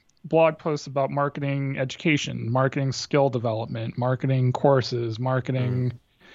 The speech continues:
Speaker 1: that kind of stuff. And then also we had blog posts that we had written about headlines and writing headlines. So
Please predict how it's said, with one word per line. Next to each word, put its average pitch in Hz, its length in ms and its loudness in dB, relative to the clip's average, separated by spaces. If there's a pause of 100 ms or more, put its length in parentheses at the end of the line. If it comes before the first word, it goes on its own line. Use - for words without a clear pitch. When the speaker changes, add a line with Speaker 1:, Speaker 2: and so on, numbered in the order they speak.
(200)
Speaker 1:
that 160 200 8
kind 156 160 4
of 143 60 2
stuff. 147 320 2
And 156 60 0
then 151 80 2
also 156 320 4
we 147 100 2
had 139 160 0
blog 139 320 0
posts 135 600 -4
that 139 140 0
we 139 100 -4
had 127 100 -4
written 135 240 -6
about 131 260 -6
headlines 131 500 -6
and 123 80 -12
writing 123 220 -6
headlines. 135 560 -4
So 123 460 0